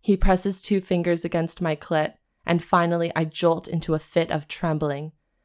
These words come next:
My foot slides on some leaves as my knees give out. One of my teammates whisper,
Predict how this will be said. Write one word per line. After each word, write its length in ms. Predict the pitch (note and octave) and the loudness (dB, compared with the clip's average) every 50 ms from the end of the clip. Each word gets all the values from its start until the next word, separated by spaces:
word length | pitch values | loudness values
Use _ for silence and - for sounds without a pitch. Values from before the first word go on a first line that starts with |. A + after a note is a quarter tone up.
| _ _ - | _ _ -2
My 120 | F3 F3 | 0 0
foot 360 | F3 - - - G3 F#3+ F#3+ - | 0 0 4 4 4 4 4 0
slides 500 | - - - F#3 E3+ E3 E3 E3 D#3+ F3 | -4 -2 0 2 2 4 4 2 2 0
on 120 | E3 E3 | -2 -2
some 280 | - - E3+ D#3+ D#3+ D#3+ | 0 -2 -2 -2 -2 -2
leaves 400 | D#3+ D#3+ D#3 D3+ D3+ D#3 - - - | -2 -2 -2 -2 -4 -6 -8 -4 -2
as 260 | - D#3+ D#3+ - - | -2 -2 -2 -2 -4
my 140 | E3 D#3 D#3 | -2 -2 0
knees 400 | D3+ D#3 D#3 D#3 D#3 D3+ D3+ - | 0 -2 -2 -2 -2 -2 -4 -2
give 200 | - D#3 D3 D3+ | -2 -2 -2 0
out. 320 | D3 C#3+ C#3 D3+ - _ _ _ _ _ _ _ _ _ _ - | 0 -2 -2 -4 -8 _ _ _ _ _ _ _ _ _ _ 0
One 140 | - F3+ F#3 | 2 4 4
of 120 | F#3 F3 | 4 4
my 160 | F#3 F#3+ E3+ E3+ | 2 0 0 0
teammates 560 | E3+ - - F#3+ F3 E3+ D#3+ D#3+ D#3 - - | -2 -2 0 0 0 2 0 -2 -2 -2 -2
whisper, 500 | E3+ E3 D#3+ - - - D3+ D#3 D#3 | -2 -2 -2 -2 -4 -4 -6 -6 -6